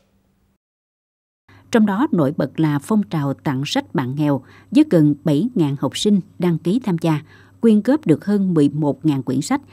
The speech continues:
và hai ngàn năm trăm quyển tập. Vận động mạnh thường quân trao tặng nhiều xe đạp học bổng và hàng ngàn phần quà cho các em học sinh, hội viên có hoàn cảnh khó khăn. Tổng trị giá hoạt động công tác nhân đạo xã hội và chăm sóc sức khỏe trong năm học vừa qua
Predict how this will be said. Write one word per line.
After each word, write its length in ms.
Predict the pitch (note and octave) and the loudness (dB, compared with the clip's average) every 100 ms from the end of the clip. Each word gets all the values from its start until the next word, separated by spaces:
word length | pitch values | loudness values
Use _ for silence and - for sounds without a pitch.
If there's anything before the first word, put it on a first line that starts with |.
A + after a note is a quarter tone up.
| - | -8
và 140 | C#3+ E3+ | -2 0
hai 160 | A3 G#3+ | -2 -4
ngàn 260 | C#3+ C#3 D3+ | -4 -2 -2
năm 140 | F3+ - | -4 -2
trăm 160 | E3+ | -4
quyển 200 | D#3 C3+ | -2 -4
tập. 200 | D#3+ C#3+ - - - _ _ | -2 -4 -6 -18 -20 _ _
Vận 200 | - F#3 | 0 2
động 260 | G3 E3 E3 | 2 0 0
mạnh 160 | D#3+ E3 | -2 -2
thường 180 | F#3 D3 C#3+ | 0 0 2
quân 220 | A3 G#3+ | 2 2
trao 160 | A3 G#3+ | -2 -4
tặng 260 | D3 C3+ | -4 -2
nhiều 160 | D#3 C3+ | 0 0
xe 180 | - F3+ | -2 -6
đạp 200 | C3 B2 | -6 -6
học 160 | D3+ C3+ | -6 -6
bổng 280 | - B2+ A3+ C#4+ | -4 -2 -2 0
và 80 | E3 | -2
hàng 220 | D3 C#3 | -4 -4
ngàn 200 | D3 C#3 | -4 -6
phần 240 | - C#3+ | -4 -6
quà 320 | C3+ D3 C3+ C3 | -4 -4 -4 -4
cho 100 | - | -6
các 140 | A3+ | -6
em 140 | G#3+ E3+ | -6 -6
học 220 | D3 - | -6 -6
sinh, 220 | - F3+ D#3 - | -2 -2 -2 -8
hội 240 | - D#3 A#2+ | -4 -2 -2
viên 220 | - F3 E3 | 0 0 0
có 140 | A#3 | -2
hoàn 160 | G#3 A#2 | -6 -6
cảnh 220 | B2+ C3 | -4 -4
khó 140 | A#3 | -4
khăn. 200 | A#3+ D#3 C#3 _ _ _ _ | -2 -2 -4 _ _ _ _
Tổng 200 | F3+ G3+ | -2 0
trị 200 | C#4 D#3+ C#3 | 2 2 0
giá 200 | F3 C#4 | -2 -4
hoạt 200 | F3+ - | -4 -4
động 220 | D3 B2+ - | -2 -2 -2
công 140 | F3+ | -2
tác 200 | E3+ C4+ | -4 -4
nhân 120 | F#3+ D#3+ | -4 -4
đạo 180 | C3 B2+ | -6 -6
xã 160 | C#3 | -6
hội 240 | D#3+ C#3 B2+ | -4 -2 -2
và 80 | C#3 | -2
chăm 200 | F3 D#3+ | -2 -4
sóc 220 | B3 B3 | -4 -4
sức 140 | C4+ | -4
khỏe 240 | - C#3 D#3 - | -4 -6 -6 -4
trong 240 | F3+ D#3 | -4 -2
năm 140 | F#3 F#3 | -2 -4
học 120 | - - | -6 0
vừa 120 | C#3+ | 0
qua 260 | - E3+ | 0 -2